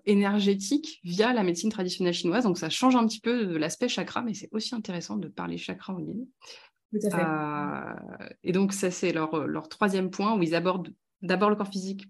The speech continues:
Speaker 1: puis le corps énergétique. Et ensuite, ils ont un troisième module que je ne pensais jamais faire un jour non plus, euh, sur le yin, la philosophie du yoga et la méditation. Et alors, moi, il faut savoir que la méditation, je n'y arrivais pas du tout avant de passer par le yin yoga.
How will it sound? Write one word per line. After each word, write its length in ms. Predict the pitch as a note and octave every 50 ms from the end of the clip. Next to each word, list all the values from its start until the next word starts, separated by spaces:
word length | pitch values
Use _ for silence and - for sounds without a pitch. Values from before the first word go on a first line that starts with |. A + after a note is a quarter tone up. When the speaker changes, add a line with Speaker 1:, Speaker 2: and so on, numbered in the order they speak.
| _
Speaker 1:
puis 100 | - -
le 80 | A#3 -
corps 140 | - G#3 G3
énergétique. 580 | F3 E3+ E3+ D#3 D#3 - - - - - - _ -
Et 120 | F#3+ F3+
ensuite, 300 | E3+ E3 - - A3+ A3
ils 60 | -
ont 40 | E3+
un 60 | -
troisième 320 | - - A3+ A3+ A3+ G#3+ G3
module 260 | F3+ E3+ F3 G#3 A3
que 80 | -
je 100 | - -
ne 60 | - -
pensais 260 | - - - F3+ D#3+
jamais 220 | D#3 F3 G#3 A#3
faire 160 | A3 - G3
un 80 | E3 D#3+
jour 160 | D#3 D#3+ D3+
non 140 | D#3 D#3 D#3
plus, 220 | - - C#4+ D#4 D#4 - - - - - - - _ _ _ _
euh, 140 | G3+ G3 G3+
sur 260 | G3 G3 - G#3 F#3+
le 80 | E3+ D3+
yin, 480 | D3+ D#3 D#3 F#3+ A#3 B3+ B3+ B3+ - - -
la 180 | - G3 F3 E3
philosophie 460 | - - F#3+ F3+ F3 D#3+ D#3+ D#3+ -
du 120 | E3+ D3+
yoga 260 | C#3 C3+ C3 F#3 G#3 G#3+
et 40 |
la 140 | F3+ D#3+ D#3
méditation. 720 | D#3 D#3 E3 D#3 D#3+ D#3 D#3 D3 C#3+ - - - - - - - _
Et 120 | E3+ D#3 D3
alors, 200 | C#3+ C#3+ - D3
moi, 140 | D#3+ F3+ F3+
il 40 |
faut 100 | E3+ -
savoir 220 | E3+ - - E3 -
que 80 | -
la 80 | E3 D3
méditation, 480 | D3+ D#3+ E3 D#3+ D#3+ D3+ - - G3 F#3+
je 80 | F3+
n'y 160 | D#3+ D3+ D3+
arrivais 320 | D3+ D3+ D3+ C#3+ E3+ D#3 -
pas 200 | - F3+ E3+ F3 - -
du 160 | - E3+ E3
tout 320 | D#3 - - G3 A3 - -
avant 280 | F3 D#3 D3+ E3+ F#3 F#3+
de 100 | F3 D#3
passer 300 | - - C#3+ - - -
par 180 | - E3+ D3+
le 80 | D3 D3+
yin 160 | D#3+ - D#3+
yoga. 300 | D#3+ D3+ C#3+ D3 - -